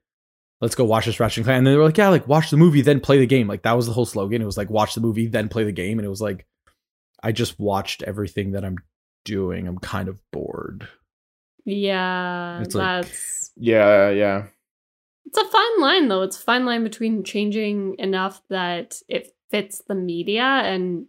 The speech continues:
Speaker 2: changing too much that it no longer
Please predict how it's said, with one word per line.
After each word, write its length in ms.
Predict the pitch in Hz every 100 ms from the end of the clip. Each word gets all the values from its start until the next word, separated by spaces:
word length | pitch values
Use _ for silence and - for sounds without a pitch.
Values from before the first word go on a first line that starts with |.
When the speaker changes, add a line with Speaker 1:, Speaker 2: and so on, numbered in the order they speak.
| _
Speaker 2:
changing 440 | - 220 220 196
too 200 | 190 220
much 540 | 202 185 175 - - - _ _ _ _ _ _
that 120 | 196 190
it 100 | 175
no 200 | 185 180
longer 720 | 180 170 170 170 165 165 160